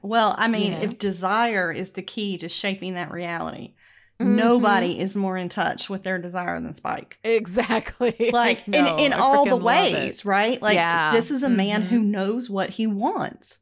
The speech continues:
Speaker 2: Yes.
Speaker 1: Um, and that has
Speaker 2: Mm-hmm.
Speaker 1: always strengthened him. Uh,
Speaker 2: Yeah.
Speaker 1: so, yeah, it was so good. I mean, that,
Speaker 2: It's
Speaker 1: all of that
Speaker 2: really,
Speaker 1: was
Speaker 2: really
Speaker 1: so
Speaker 2: good.
Speaker 1: good.
Speaker 2: Oh, it's incredibly good. The dialogue here was just amazing. Stephen S. Knight did an amazing job with this.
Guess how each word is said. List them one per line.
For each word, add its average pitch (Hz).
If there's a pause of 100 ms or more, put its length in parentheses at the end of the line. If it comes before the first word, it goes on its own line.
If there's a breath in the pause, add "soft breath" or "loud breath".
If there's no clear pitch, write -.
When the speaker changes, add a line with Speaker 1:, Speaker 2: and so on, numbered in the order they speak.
(120)
Speaker 2:
Yes. 180
Speaker 1:
Um, 190
and 233
that 233
has 226
Speaker 2:
Mm-hmm. 214
Speaker 1:
always 233
strengthened 175
him. -
Uh, - (340 soft breath)
Speaker 2:
Yeah. -
Speaker 1:
so, 214
yeah, 220
it 339
was 294
so 233
good. 185
I 196
mean, 208
that, 226
Speaker 2:
It's 214
Speaker 1:
all 233
of 202
that 190
Speaker 2:
really, -
Speaker 1:
was 185
Speaker 2:
really -
Speaker 1:
so 208
Speaker 2:
good. 156
Speaker 1:
good. - (420)
Speaker 2:
Oh, 185
it's 170
incredibly 175
good. 135
The 156
dialogue 165
here 139
was -
just -
amazing. 156
Stephen 254
S. 196
Knight 165
did -
an -
amazing 156
job 139
with -
this. -